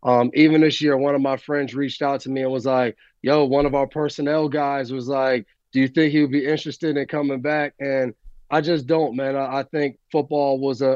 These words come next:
a awesome time in my life. Like, I had so much fun playing, uh, but I think it was time. I think, you know, everything I was able to do in New England,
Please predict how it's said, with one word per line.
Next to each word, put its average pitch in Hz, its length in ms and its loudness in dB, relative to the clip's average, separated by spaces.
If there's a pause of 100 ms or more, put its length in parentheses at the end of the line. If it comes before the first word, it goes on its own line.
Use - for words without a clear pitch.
a 135 60 -4
awesome 135 480 -4
time 135 260 0
in 131 80 2
my 127 140 0
life. 127 320 2
Like, 127 140 -4
I 127 100 0
had 127 200 0
so 139 280 -2
much 135 400 -2
fun 131 220 2
playing, 127 580 0 (360)
uh, 123 280 6
but 135 160 4
I 131 80 2
think 139 240 0
it 139 80 2
was 127 180 -4
time. 120 400 -6
I 113 60 -6
think, 127 380 2
you 123 120 -2
know, 117 300 0 (360)
everything 143 460 6
I 131 80 6
was 131 160 2
able 131 240 0
to 127 80 0
do 139 320 0
in 135 160 0
New 131 240 0
England, 127 400 -2